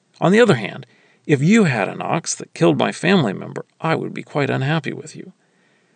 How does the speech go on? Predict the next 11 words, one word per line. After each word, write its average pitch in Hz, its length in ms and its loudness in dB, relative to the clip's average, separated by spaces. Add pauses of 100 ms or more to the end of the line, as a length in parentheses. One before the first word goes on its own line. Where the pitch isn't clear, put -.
(120)
But 190 220 4
if 220 140 4
the 143 180 0
ox 135 280 0
had 123 160 -4
never 117 220 -2
shown 95 300 -6
signs 175 500 0
of 113 80 0
aggression - 460 -6
before, 110 460 -10